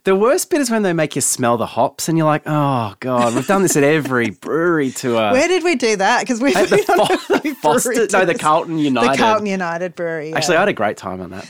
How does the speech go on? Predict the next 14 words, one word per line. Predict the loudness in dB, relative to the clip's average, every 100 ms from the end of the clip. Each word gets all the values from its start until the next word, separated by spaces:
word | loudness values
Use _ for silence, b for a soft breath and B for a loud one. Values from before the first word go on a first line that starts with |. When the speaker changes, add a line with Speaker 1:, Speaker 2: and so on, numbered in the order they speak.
| -4
Speaker 2:
That | -2
was | -2 -2
great | -4 -4
because | -4 -6 -6
we | -4
had | -4
a | -2 -2 -6 -10
lunch | -6 -2 -2 -2
at | -4 -4
the | -6
end | -6 -8
of | -10
it. | -10 -10
Speaker 1:
Yeah. | -12 -16